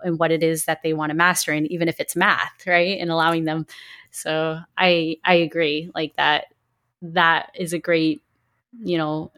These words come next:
analogy to, like, how we could probably learn from a non-physical experience and how we can maybe divide our even school system into a more enriching experience for children to grow more. <laughs>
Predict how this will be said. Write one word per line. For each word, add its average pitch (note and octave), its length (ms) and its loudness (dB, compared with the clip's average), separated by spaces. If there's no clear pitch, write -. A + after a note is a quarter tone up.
analogy E3+ 500 4
to, D#3+ 220 -2
like, D3+ 200 -4
how D#3+ 400 2
we D#3 200 -4
could D#3 280 -6
probably D#3 380 2
learn F#3+ 300 2
from D#3+ 180 -4
a - 20 -2
non-physical F3 680 2
experience D#3 760 -4
and E3 120 -4
how E3 260 0
we D#3+ 140 0
can D#3+ 280 -2
maybe D#3 240 -2
divide D#3+ 420 0
our D#3+ 100 0
even D3+ 260 -2
school F3+ 280 -4
system D#3 400 -4
into D#3 260 -4
a D3+ 80 -2
more D#3 420 -2
enriching D#3+ 640 2
experience - 880 -2
for - 220 -10
children D#3 640 -2
to E3+ 120 -4
grow D3+ 400 0
more. - 320 -2
<laughs> G3 400 4